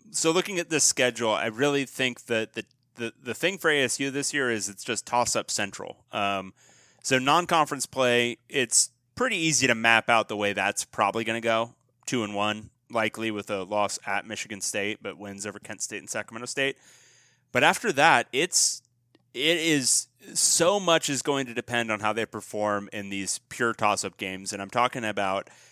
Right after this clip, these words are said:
at Cal, Washington State at home, at U C L A,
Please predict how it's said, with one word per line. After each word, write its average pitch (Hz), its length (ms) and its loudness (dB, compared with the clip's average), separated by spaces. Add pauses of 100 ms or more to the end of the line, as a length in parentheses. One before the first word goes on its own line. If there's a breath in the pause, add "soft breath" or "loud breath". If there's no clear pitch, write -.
(320 soft breath)
at 156 240 6
Cal, 135 560 6 (120)
Washington 135 500 2
State 147 240 2
at 143 100 0
home, 117 440 -2 (140)
at 127 200 4
U 156 120 -2
C 160 220 2
L 135 200 0
A, 104 380 2